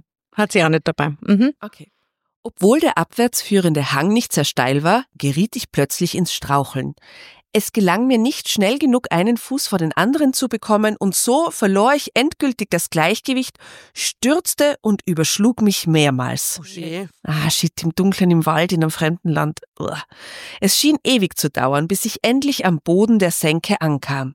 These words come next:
Speaker 2: Feuchtes Laub haftete kalt auf meinem Gesicht. Einen Moment blieb ich liegen, dann wollte ich mich wieder auf die Füße stellen. Doch gleich darauf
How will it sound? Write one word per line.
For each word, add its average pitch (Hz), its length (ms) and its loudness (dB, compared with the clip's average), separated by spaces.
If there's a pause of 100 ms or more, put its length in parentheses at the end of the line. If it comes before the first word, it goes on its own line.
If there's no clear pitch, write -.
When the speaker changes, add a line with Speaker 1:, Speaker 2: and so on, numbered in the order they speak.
(540)
Speaker 2:
Feuchtes - 640 0
Laub 147 400 2 (120)
haftete - 440 -2
kalt - 420 -2
auf - 140 -6
meinem 147 240 2
Gesicht. - 540 -6 (640)
Einen 262 360 4
Moment 196 440 2
blieb 190 200 0
ich 185 140 -2
liegen, 151 360 -4 (340)
dann 170 280 0 (100)
wollte 170 260 0
ich 175 100 -4
mich 190 180 -2
wieder 185 180 2
auf - 80 -4
die 196 100 2
Füße 233 320 2
stellen. 143 380 -2 (560)
Doch 180 180 -2
gleich 202 320 -2
darauf 175 540 0